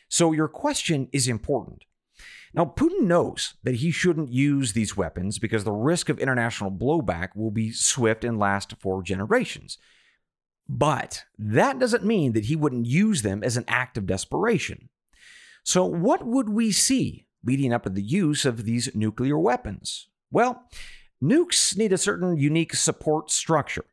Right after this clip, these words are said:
and that includes technicians, specialized equipment, and facilities, plus very unique maintenance.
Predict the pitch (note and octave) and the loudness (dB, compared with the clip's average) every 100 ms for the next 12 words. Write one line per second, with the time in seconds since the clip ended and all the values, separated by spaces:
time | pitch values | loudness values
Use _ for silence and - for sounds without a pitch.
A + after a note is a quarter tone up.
0 | _ - A#2 C3 C3 B2 C3+ B2 B2 - | _ -4 0 2 0 -2 0 2 0 -4
1 | _ - C#3 - F3 F#3 - F2 - - | _ -4 -4 2 2 2 0 -8 -14 -20
2 | _ - - - A#2+ B2 A2 G2+ G2 - | _ -4 -2 2 0 2 0 0 -2 -6
3 | - - A3+ - - - D3 D3+ D#3 F#3+ | -8 2 2 2 -12 -6 -4 -2 -2 0
4 | G3+ D3 - - - - A#3 A3 - - | 2 2 0 -12 -20 -4 2 2 0 -6
5 | _ A#2+ G#2+ F3+ A#3 A3 A3 - E3+ G#3 | _ -6 0 4 4 2 -4 -6 -2 2
6 | D#3 C#3 C#3 - C3+ D#3+ D3+ F#2+ - - | 2 2 -2 -10 -2 -2 -2 -6 -10 -12
7 | - | -14